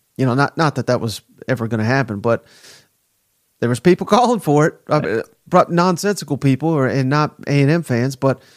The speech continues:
I mean, they may win the West now. They, hell, they may win the national championship for all I know if they, if they continue to get better. So, again, at the time, I get, I get the anger, I get the frustration, but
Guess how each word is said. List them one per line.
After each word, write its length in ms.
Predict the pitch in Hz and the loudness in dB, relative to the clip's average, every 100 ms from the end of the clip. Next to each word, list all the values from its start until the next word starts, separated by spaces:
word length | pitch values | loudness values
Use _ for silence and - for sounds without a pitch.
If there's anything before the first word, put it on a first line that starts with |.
| _ _ _ | _ _ _
I 100 | - | -2
mean, 120 | 143 147 | 0 2
they 140 | 196 | 2
may 160 | 233 208 | 4 4
win 200 | 196 214 | 4 2
the 80 | |
West 280 | 240 254 - | 2 2 0
now. 160 | 139 110 | -2 0
They, 120 | 151 | 0
hell, 180 | 175 220 | 2 2
they 120 | 220 | 2
may 160 | 220 220 | 4 4
win 160 | 220 | 2
the 80 | 214 | 2
national 380 | 214 214 - 196 | 2 2 0 -2
championship 580 | 202 180 127 113 127 - | 0 0 0 -2 -4 -4
for 140 | 127 | 0
all 120 | 113 | 2
I 120 | 107 | 2
know 160 | 110 110 | 0 -2
if 100 | 95 | -2
they, 120 | 131 | -4
if 140 | - 123 | -4 0
they 120 | 127 | 0
continue 400 | 120 110 151 131 | 0 -2 0 2
to 80 | 120 | 0
get 180 | 131 | -2
better. 260 | - 139 107 | 0 0 -2
So, 340 | 101 143 127 113 - _ _ _ | -4 -2 -2 -2 -14 _ _ _
again, 440 | 131 131 131 123 143 _ _ _ _ - | -2 2 0 -2 -10 _ _ _ _ -4
at 180 | 131 | -4
the 80 | 131 | -2
time, 520 | 120 175 208 214 208 170 _ _ _ _ - | -4 0 2 2 2 -4 _ _ _ _ -4
I 140 | - | -2
get, 260 | 151 147 117 | 2 0 0
I 120 | - | -2
get 180 | 143 170 | 0 0
the 140 | 156 156 | 2 2
anger, 260 | 151 143 | 2 2
I 80 | 139 | 0
get 140 | 135 | 0
the 80 | - | -6
frustration, 760 | - 147 123 - 143 131 - 113 | -4 -2 -2 -2 -2 -2 -6 -6
but 320 | 127 120 | -4 -4